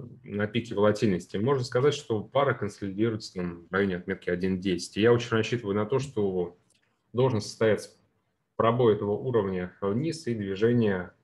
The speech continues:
к значениям там один девять и, э, один ноль девять и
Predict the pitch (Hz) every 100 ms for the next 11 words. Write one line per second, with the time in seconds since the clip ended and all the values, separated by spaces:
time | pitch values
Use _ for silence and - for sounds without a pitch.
0 | - 107 98 90 98 98 - 98 87 82
1 | 87 87 92 101 104 151 127 - - 107
2 | 110 104 92 - 90 90 - 92 90 90
3 | 87 87 - - 104 107 101